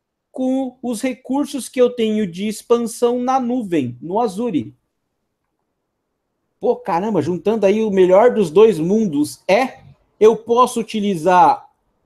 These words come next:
funcionalidades do S Q L Server com os recursos de expansão da nuvem. Tudo bem? Simples.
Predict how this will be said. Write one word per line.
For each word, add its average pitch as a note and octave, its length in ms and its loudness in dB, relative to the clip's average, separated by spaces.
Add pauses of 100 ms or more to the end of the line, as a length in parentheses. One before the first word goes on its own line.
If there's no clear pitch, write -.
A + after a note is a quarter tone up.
funcionalidades F#3 1000 -2
do C3+ 200 -6
S B2+ 220 -8
Q C#3+ 100 -12
L C#3+ 160 -6
Server F#3+ 420 -6
com B3 140 -6
os G#3+ 80 -8
recursos A#3 500 -8
de A3+ 80 -12
expansão A3+ 720 -4 (340)
da A3 140 4
nuvem. E3+ 480 -4 (1500)
Tudo C#3+ 160 -4
bem? A3 380 2 (960)
Simples. F#3 760 -4